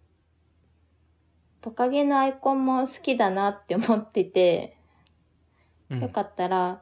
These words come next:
Speaker 1: 私とも付き合ってください。
Speaker 2: うわ。どうしたらいいん、これ。う-、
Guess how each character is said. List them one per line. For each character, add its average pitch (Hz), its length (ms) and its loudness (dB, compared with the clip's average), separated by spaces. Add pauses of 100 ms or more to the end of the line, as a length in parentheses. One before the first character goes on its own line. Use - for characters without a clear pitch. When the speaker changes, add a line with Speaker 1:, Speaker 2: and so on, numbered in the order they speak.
(160)
Speaker 1:
私 226 380 -6
と 262 160 -4
も 233 420 0 (400)
付 - 140 -20
き 185 140 -6
合 185 60 -4
っ - 20 -14
て 170 180 -14
く 165 140 -18
だ 170 100 -14
さ 233 180 -2
い。 - 160 -6 (2750)
Speaker 2:
う 123 100 -14
わ。 117 80 -10 (1600)
ど 120 260 -14
う 165 40 -12
し - 120 -14
た - 80 -12
ら 104 80 -8
い 98 60 -10
い 98 40 -8
ん、 92 40 -16
こ - 100 -20
れ。 - 160 -20 (2750)
う-、 - 40 -8